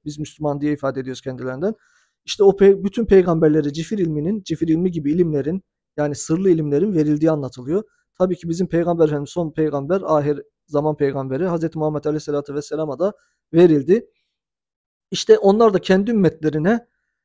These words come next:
e, bazı bilgiler bıraktılar. Mesela bizde cifir deniliyor arkadaşlar. Cifirden önce de remil deniliyor. Remil, reml diye.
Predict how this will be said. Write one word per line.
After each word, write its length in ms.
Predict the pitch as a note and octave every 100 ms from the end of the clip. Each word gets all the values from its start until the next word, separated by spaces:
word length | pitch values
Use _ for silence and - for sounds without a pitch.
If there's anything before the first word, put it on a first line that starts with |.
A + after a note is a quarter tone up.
| _ D#3
e, 180 | D#3
bazı 340 | G3 G3+ E3+ F3+
bilgiler 440 | G3+ D3 F#3 G#3+
bıraktılar. 520 | F3 D3+ - C#3+ A3 - _
Mesela 400 | F3+ F3 F#3 E3
bizde 240 | F#3+ F3+
cifir 320 | D#3+ D#3+ G#3+ E3
deniliyor 380 | D3 C3 D3+
arkadaşlar. 420 | C#3+ C#3+ C#3 G#3+ A3+ _ _ _ _
Cifirden 400 | D#3+ G#3+ G#3 F3
önce 280 | G3 G3 D#3+
de 220 | A3+ B3+ _ _ _
remil 440 | C#3+ E3 G3+ G#3+ D3+
deniliyor. 460 | C3+ B2+ B2 B2+
Remil, 500 | D3 D#3+ C3 A#2 A2+
reml 360 | D3+ D#3 C#3+ B2+
diye. 320 | C#3 F#3+